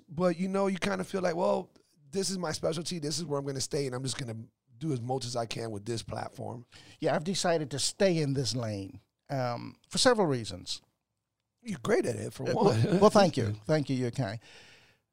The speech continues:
Speaker 2: But because what I believe and what I teach, I, I, I think is unique and different, then, then, then I want to continuously do that. So, for example, as a psychologist, another area of interest, one of the things that really kinda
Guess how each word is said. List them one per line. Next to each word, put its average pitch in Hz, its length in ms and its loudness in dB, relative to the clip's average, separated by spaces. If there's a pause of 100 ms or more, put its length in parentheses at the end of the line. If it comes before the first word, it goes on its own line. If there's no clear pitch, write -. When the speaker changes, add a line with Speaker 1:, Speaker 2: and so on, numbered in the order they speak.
(160)
Speaker 2:
But 190 140 2
because 254 840 0 (520)
what 160 200 0
I 175 100 4
believe 160 360 4
and 147 140 2
what 123 80 2
I 117 180 2
teach, 139 560 -4
I, 127 220 -4 (100)
I, 127 240 -2 (320)
I 160 140 -2
think 175 340 -4
is 123 140 -2
unique 143 560 -2
and 139 260 0 (260)
different, - 680 -4 (600)
then, 175 240 4
then, 160 320 0
then 156 320 2
I 165 100 2
want 165 200 2
to - 80 -2
continuously 143 960 0
do 139 320 2
that. 107 300 -2
So, 196 140 6
for 165 140 -2
example, 143 380 0 (240)
as 170 140 0
a 165 60 -4
psychologist, 175 720 0 (160)
another 185 320 2
area 165 260 4
of 131 80 2
interest, 156 340 0
one 160 200 4
of 143 100 0
the 165 60 0
things 165 140 -2
that 143 120 -2
really 135 200 -2
kinda 143 300 -4